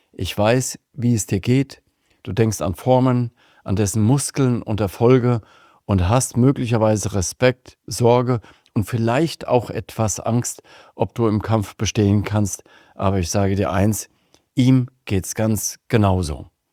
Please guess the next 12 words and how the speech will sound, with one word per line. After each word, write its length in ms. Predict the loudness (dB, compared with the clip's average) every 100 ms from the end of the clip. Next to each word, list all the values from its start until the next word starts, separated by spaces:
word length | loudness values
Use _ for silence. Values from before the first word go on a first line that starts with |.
| _ _ _ -20 _ 0
Denn 160 | 2
Ali 320 | 2 2 4 4
galt 280 | 4 4
nicht 200 | 2 0
nur 120 | 2 2
als 140 | 2
schnell, 360 | 0 2 0 -2 -10 -20
sondern 380 | -2 2 2 2
auch 180 | 0 -2
als 160 | -4
besonders 480 | -4 -2 0 0 -2
clever. 440 | 0 0 0 -2